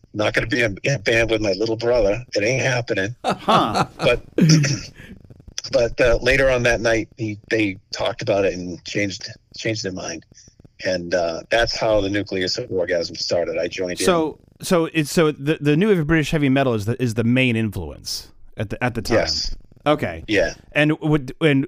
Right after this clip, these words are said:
Speaker 2: and did Voyager kind of just morph into Maniac, or was it like Voyager's done, Maniac begins?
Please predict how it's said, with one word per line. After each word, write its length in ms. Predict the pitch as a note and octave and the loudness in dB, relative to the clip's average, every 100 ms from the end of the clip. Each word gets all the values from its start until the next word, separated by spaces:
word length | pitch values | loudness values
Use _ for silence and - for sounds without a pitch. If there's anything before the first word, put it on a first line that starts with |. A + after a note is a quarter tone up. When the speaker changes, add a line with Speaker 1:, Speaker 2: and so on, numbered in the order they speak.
| - | 2
Speaker 2:
and 200 | C#3 B2+ | 2 4
did 140 | C3 | 2
Voyager 540 | A#2+ C#3+ D#3 D#3 D3+ D3+ | 2 4 4 2 2 0
kind 160 | D3 B2+ | 2 0
of 60 | |
just 140 | A#2 G2+ | 0 0
morph 480 | G2+ G#2+ A#2+ C#3 E3+ | 2 4 4 4 2
into 200 | D#3+ E3+ | 2 4
Maniac, 680 | E3+ E3+ F3 E3+ E3+ F3 - | 4 2 2 2 0 -2 0
or 200 | A#2+ A#2 | 0 2
was 160 | A#2+ | 2
it 100 | B2 | 0
like 180 | A2+ F2 | -2 -4
Voyager's 560 | F#2 C3 C#3 B2+ B2+ G#2+ | 0 2 4 4 2 2
done, 460 | A#2+ A2+ A2 G#2 - | 2 2 2 0 -2
Maniac 560 | A2 A2+ A2+ G#2+ G2 | 0 2 2 2 0
begins? 640 | A2+ G2 F#2+ F#2 F2+ - | -2 0 0 -2 -4 -6